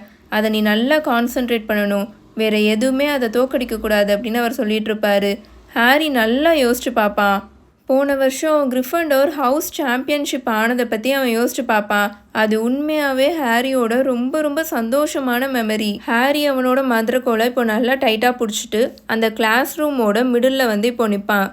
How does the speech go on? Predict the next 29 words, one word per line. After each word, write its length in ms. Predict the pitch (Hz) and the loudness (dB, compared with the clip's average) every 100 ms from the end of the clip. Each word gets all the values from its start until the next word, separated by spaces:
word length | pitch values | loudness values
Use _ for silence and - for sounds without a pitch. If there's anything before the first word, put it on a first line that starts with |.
| - - | -10 -4
"ரெடியா?" 380 | 220 214 247 | -2 0 2
அப்படின்னு 360 | 254 240 226 247 | 2 0 0 0
லூபின் 340 | 247 247 247 240 | 2 0 0 -2
இப்போ 220 | 214 208 208 | -2 -4 -4
கேட்டுட்டு 340 | 208 202 226 294 - _ | -6 0 0 0 -10 _
அந்த 200 | - 208 | 0 2
பாக்ஸ் 400 | 202 214 247 - | 4 4 2 0
லிட் 240 | 254 214 247 | 0 4 2
இருக்கும்ல, 360 | 220 208 196 214 - - | 2 -2 2 2 0 -12
அதை 180 | - 214 | -4 0
நல்லா 220 | 214 226 | 2 2
டைட்டா 320 | 247 226 233 247 | 2 2 2 0
புடிச்சிட்டு 420 | 240 214 226 214 | 0 -2 -4 -4
இருப்பாரா. 400 | 208 196 196 220 262 - - _ - | 0 2 4 2 0 -12 -20 _ -4
"ரெடி" 300 | 220 220 247 | 0 2 2
அப்படின்னு 300 | 233 220 226 285 | 2 0 0 0
ஹாரி 340 | 240 220 240 | 0 0 0
சொல்லிட்டு 420 | 240 208 196 233 262 269 - _ | -2 -2 0 2 2 0 -20 _
அந்த 240 | 220 214 208 | -2 2 0
கிரிஃபண்டோர் 540 | 202 240 302 302 285 226 | 0 -2 -2 2 2 2
வின் 220 | 247 285 | -2 0
பண்ணதை 300 | 294 262 220 | -2 0 -2
பத்தி 200 | 220 214 | -4 -4
நல்லா 600 | 277 254 226 262 311 330 311 | -2 0 0 -2 -2 -2 0
ரொம்ப 340 | 247 247 302 | -2 0 -2
டீப்பா 440 | 247 240 254 262 285 | -2 -4 -4 0 0
இப்போ 140 | 269 | 2
யோசிச்சுட்டு 440 | 220 220 226 247 233 | 2 0 -2 -6 -6
இருப்பானா. 400 | 214 202 196 | -2 0 2